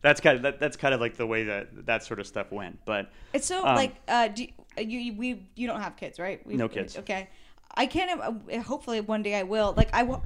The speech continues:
Speaker 2: I hope I don't make my kids, uh, that nervous about, like, you know what I mean? Like, just, if you want to wear a mohawk, wear a mohawk, right?
Speaker 1: I
Speaker 2: Or did they think,
Speaker 1: suppose.
Speaker 2: did they think it meant something?
Speaker 1: Well, I think, like, it, maybe they thought it meant something, and,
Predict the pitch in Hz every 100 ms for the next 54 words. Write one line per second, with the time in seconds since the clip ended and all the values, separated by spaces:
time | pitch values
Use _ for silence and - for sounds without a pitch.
0 | - 254 262 349 403 415 254 240 220 220
1 | 220 208 208 240 208 - 214 202 208 202
2 | 196 202 208 180 - 190 196 - 202 214
3 | - - 277 302 302 294 294 269 226 -
4 | - - - _ - 349 - - - -
5 | 381 415 415 427 415 415 427 427 415 415
6 | 427 480 415 226 185 - - - 233 359
7 | 440 - - _ _ _ _ _ _ -
8 | - 311 311 254 262 - 269 294 311 277
9 | - 247 240 240 - 185 - 120 104 226
10 | - - - 247 - 285 269 202 165 147
11 | 151 147 135 117 113 123 - 123 104 104
12 | 107 98 110 101 107 104 95 92